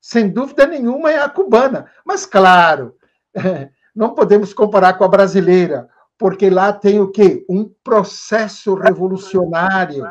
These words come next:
que impulsiona. É, inclusive, é, se nós olharmos o México dos anos trinta, também eles vão ter uma política super avançada.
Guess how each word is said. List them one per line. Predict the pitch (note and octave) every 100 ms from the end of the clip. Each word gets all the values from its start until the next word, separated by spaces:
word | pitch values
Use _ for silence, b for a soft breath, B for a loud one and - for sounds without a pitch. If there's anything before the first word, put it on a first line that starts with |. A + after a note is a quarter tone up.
| - F#5 F#5+ -
que | G3+
impulsiona. | - F#3+ G#3 F#3 - - G3 G3 G3 F#3 - G3 G3 G3 G3+ E3+ - - _ _ _ _ _ _ _ _ - - _
É, | C4+ C4 B3 D4+
inclusive, | E4+ F4+ D4 F3 B3+ D#4 G3 G3+ C#3 - _ _ _ _ _ _
é, | - C4 B3 A#3+ A3+ _ _
se | - B3
nós | C#4 A#3+
olharmos | A#3+ A#3+ B3+ A#3 F#3+
o | G3+
México | F3+ A3+ B3+ - G3+ A3+
dos | E3+ F3
anos | G#3 A3 F3+ - - - - _ -
trinta, | G#3+ D4+ B3 - C3 - _ _ _
também | B3+ C#4 B3 C4 D#4+ C4
eles | G#3 G3
vão | A#3
ter | A#3
uma | C4 C#4+ -
política | A3 A#3+ D#4 - - B3+
super | - - F4 G4 D#4 C4+
avançada. | A#3 A3+ G3 - A#3 G3 C#3 B2+ A#2+